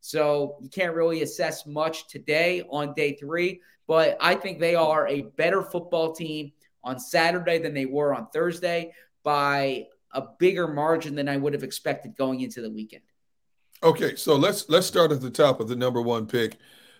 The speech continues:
Speaker 2: uh, Jordan Davis. Um,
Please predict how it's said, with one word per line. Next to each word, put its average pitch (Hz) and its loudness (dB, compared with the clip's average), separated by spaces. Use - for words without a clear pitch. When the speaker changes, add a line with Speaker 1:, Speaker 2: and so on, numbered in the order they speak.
Speaker 2:
uh, 113 4
Jordan 113 2
Davis. 95 -4
Um, 127 4